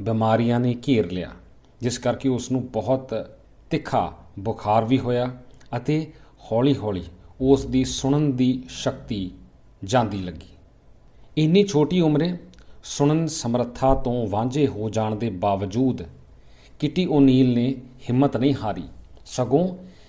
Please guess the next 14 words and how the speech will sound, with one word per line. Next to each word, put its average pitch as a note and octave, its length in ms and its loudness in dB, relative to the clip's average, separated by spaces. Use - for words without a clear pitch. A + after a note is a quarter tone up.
ਇਸ D3+ 440 2
ਨਾਲ A#2 360 2
ਟਾਕਰਾ A#2+ 800 0
ਕਰਨ C3 240 6
ਲਈ B2 220 2
ਵੀ A2 240 -4
ਰਾਹ B2+ 220 4
ਲੱਭੇ। A2 380 -2
ਦੂਜਿਆਂ C3 460 2
ਦੀ D#3 140 0
ਗੱਲ B2 320 2
ਸੁਣਨ C3 440 2
ਅਤੇ C3+ 160 0
ਸਮਝਣ C#3 520 0